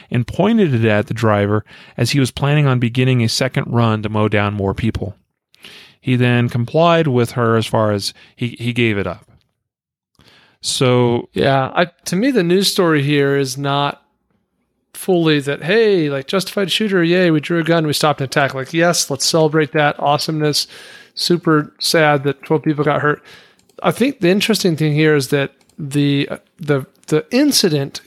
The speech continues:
Speaker 2: got legitimate national news coverage. Like, it really was pretty well covered, but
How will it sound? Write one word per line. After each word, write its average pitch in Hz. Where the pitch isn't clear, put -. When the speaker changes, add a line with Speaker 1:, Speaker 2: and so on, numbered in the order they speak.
Speaker 2:
got 208
legitimate 151
national 151
news 151
coverage. 131
Like, 151
it 196
really 185
was 160
pretty 180
well 156
covered, 135
but 170